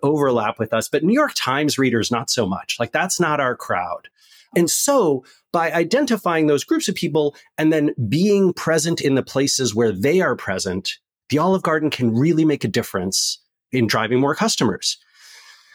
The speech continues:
I was helping tiny little companies, right? So small startups that were targeting, like, professional coaches and teachers who were looking for simple presentation software. I was on the board of this company, Haiku Deck in Seattle. And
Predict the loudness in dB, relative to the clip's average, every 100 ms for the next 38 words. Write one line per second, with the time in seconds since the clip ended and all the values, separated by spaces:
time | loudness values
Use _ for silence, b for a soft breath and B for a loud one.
0 | B -4 0 2 2 0 2 2 0 0
1 | 2 2 4 2 2 0 -2 -2 -2 0
2 | 0 0 -2 -2 -2 -4 -2 0 0 0
3 | 0 0 0 0 0 0 0 2 0 -2
4 | -2 -2 -2 -2 -2 0 -2 0 0 0
5 | 0 0 -2 0 0 2 2 2 0 0
6 | 2 0 0 -2 0 0 0 0 0 0
7 | 0 0 0 0 0 0 0 -2 -2 -2
8 | -4 -4 -4 -6 -4 -2 0 2 2 2
9 | 0 0 -2 -2 -2 -4 -6 -2 0 0
10 | -2 -4 -4 -2 -2 -2 -4 B B 0
11 | 0